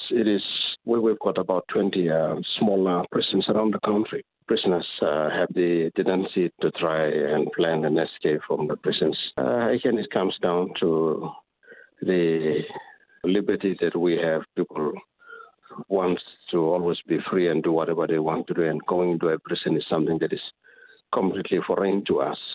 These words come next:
So I think that's the kind of struggle we are all faced with, especially our prisoners.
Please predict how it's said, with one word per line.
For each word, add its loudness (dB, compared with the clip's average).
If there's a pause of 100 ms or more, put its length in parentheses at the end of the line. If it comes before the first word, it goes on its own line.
(140)
So 0 (840)
I 2
think 2
that's 0
the 0
kind 0
of -2
struggle 0
we 4
are 2
all 0
faced 0
with, -2
especially 0
our -2
prisoners. 0